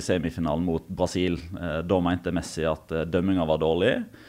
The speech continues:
Og, eh, anklager jo da i etterkant, eh, det søramerikanske fotballforbundet for å være korrupt, at alt var kjøpt og betalt, planlagt, at Brasil skulle vinne dette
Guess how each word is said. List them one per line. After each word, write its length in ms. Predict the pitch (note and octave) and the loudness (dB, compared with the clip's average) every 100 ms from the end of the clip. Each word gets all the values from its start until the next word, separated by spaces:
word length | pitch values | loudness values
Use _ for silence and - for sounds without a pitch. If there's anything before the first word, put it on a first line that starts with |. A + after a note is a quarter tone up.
| - - - - | -20 -20 -20 -6
Og, 460 | G2 F#2+ F#2+ F#2 F#2 | 0 4 4 6 4
eh, 340 | F#2 F#2 F2 - | 4 2 2 2
anklager 640 | G2+ F2+ F2 E2 F2 G#2 | 0 0 2 2 2 2
jo 100 | A#2+ | 4
da 120 | A2+ | 4
i 60 | F#2 | 4
etterkant, 560 | F#2 G2 - E2+ - - | 2 -2 -2 -4 -6 -6
eh, 760 | F#2 F2 F2+ F2 E2+ F2 E2+ E2 | -2 0 0 0 0 0 -2 -4
det 180 | E2 | -6
søramerikanske 640 | E2+ F2+ F#2 F2+ E2 D#2+ E2+ | -2 -2 0 -2 -2 -6 -8
fotballforbundet 560 | F2 F2+ F2 E2 D#2+ | -2 -2 -2 -4 -4
for 160 | E2+ E2 | 0 2
å 60 | E2 | 2
være 280 | F2 F2+ | 2 2
korrupt, 460 | - G#2+ G#3 - - | 0 2 0 -2 0
at 180 | A2+ A2 | 0 4
alt 220 | G#2 E2+ | 2 2
var 180 | F#2+ E2 | 2 2
kjøpt 300 | F#2 E2+ - | 0 -6 -4
og 80 | D#2+ | -4
betalt, 420 | F2 F#2+ A#2+ - | 2 2 2 0
planlagt, 560 | G2+ F2+ G2+ A2 D#3 A#2+ | 2 4 4 4 4 -2
at 80 | G2+ | 0
Brasil 320 | G#2 A2 F#2 | -2 0 -2
skulle 260 | - F2 E2+ | -2 -4 -2
vinne 260 | F#2 G2+ E2 | -2 0 0
dette 160 | E2+ | -2